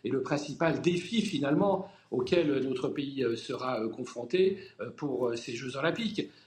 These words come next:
Euh, bien sûr qu'on fait confiance au service de l'État, euh, pour essayer, euh, de faire en sorte qu'il n'y ait pas de, de débordement,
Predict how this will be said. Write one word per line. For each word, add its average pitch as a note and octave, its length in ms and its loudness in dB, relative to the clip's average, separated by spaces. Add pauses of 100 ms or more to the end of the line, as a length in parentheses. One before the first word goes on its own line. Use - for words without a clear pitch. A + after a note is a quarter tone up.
(100)
Euh, G#2+ 360 -2
bien B2+ 140 2
sûr - 240 -2
qu'on B2+ 100 -10
fait A#2 140 -12
confiance D3 540 -2 (460)
au A2+ 60 -8
service A#2+ 400 -2
de A#2+ 80 2
l'État, F#3+ 560 4 (600)
euh, A#2 180 0
pour C3 220 0
essayer, B2+ 500 2
euh, G2+ 120 6 (340)
de G#2+ 220 0
faire B2 220 0
en B2+ 40 2
sorte - 260 0
qu'il G#2 120 -4
n'y A2+ 100 2
ait G#2 40 0
pas A#2+ 340 2
de, G#2 160 -2
de G2+ 160 -6
débordement, B2 720 2